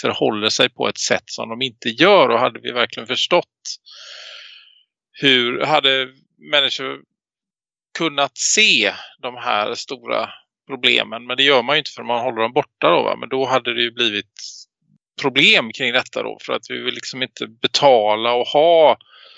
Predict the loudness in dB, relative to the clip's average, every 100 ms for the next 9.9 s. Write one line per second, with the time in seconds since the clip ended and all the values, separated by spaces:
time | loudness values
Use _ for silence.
0 | -20 -20 -20 -20 -20 _ _ 0 0 0
1 | -4 -4 -2 2 0 0 -6 -6 -4 -6
2 | -2 -2 -4 -6 -4 -4 -4 -6 -6 _
3 | -6 -2 0 0 -2 -4 -8 -10 -6 -4
4 | -4 -6 -2 0 0 -2 -2 -4 -8 -4
5 | -2 0 2 4 4 2 0 -10 -4 2
6 | 2 2 -2 -12 -18 -12 -12 0 2 2
7 | -4 -18 0 0 2 -4 -8 _ -8 -6
8 | -6 -4 0 2 2 0 -2 -6 -10 _
9 | -14 -8 -6 -6 -8 0 2 2